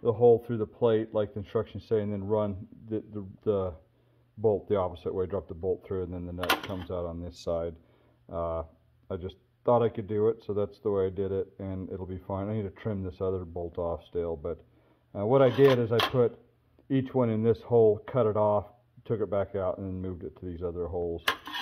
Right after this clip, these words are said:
<clears throat> You can see I could have cut off a little bit more, and it actually is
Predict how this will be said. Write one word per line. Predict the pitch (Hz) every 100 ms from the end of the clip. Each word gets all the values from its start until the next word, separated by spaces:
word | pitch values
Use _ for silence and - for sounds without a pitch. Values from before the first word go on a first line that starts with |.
| - - _ -
<clears throat> | 208 180 151 107 90 - - _ _ _ _ -
You | 110
can | 95
see | - 110
I |
could | - 139 117
have |
cut | - 113
off | 101 101
a |
little | 101 101
bit |
more, | 101 104 104 98 - _ -
and | 117
it | 127
actually | 120 - 110
is | 95